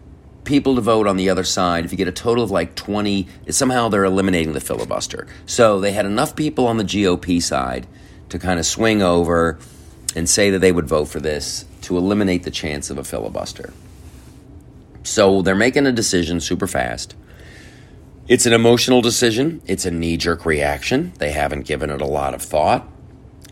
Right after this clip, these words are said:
I b-, I believe it's bad. I don't think it's gonna help anybody. I really don't. And I've been looking at, uh, looking at articles,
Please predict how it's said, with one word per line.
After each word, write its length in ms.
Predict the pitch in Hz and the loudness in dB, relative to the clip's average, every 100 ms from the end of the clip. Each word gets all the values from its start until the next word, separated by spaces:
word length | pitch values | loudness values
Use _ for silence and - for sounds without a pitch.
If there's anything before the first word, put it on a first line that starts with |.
| - | -12
I 140 | 73 76 | -6 -4
b-, 100 | - | -2
I 100 | 82 | 0
believe 260 | 85 85 78 | 0 0 -2
it's 100 | - | -4
bad. 580 | 73 76 67 76 135 - - - | 0 2 2 0 -2 -6 -16 -4
I 80 | 90 | 0
don't 180 | 92 90 | 0 2
think 180 | 101 90 | 0 0
it's 120 | 85 | -2
gonna 240 | 92 73 | -4 -6
help 420 | - - - - - - - - - | -6 0 2 0 -4 -20 -20 -18 -4
anybody. 1200 | 101 120 123 123 120 110 98 80 73 71 62 60 - - - | 2 4 6 6 6 4 2 -2 -2 -4 -6 -10 -16 -8 2
I 60 | |
really 300 | 139 151 147 | 6 6 6
don't. 280 | 139 127 - - - - - - - - - - - | 6 4 2 -8 -20 -20 -20 -20 -20 -20 -20 -8 0
And 160 | 107 | 4
I've 120 | 101 | 4
been 140 | 95 101 | 2 2
looking 280 | 127 131 120 | 2 2 2
at, 260 | 107 - | 0 0
uh, 300 | 101 92 80 82 - - - - - | 0 2 0 -6 -16 -20 -20 -16 -6
looking 220 | 120 151 | 0 2
at 60 | 147 | 6
articles, 540 | 113 101 98 104 101 | 6 4 -2 -4 -6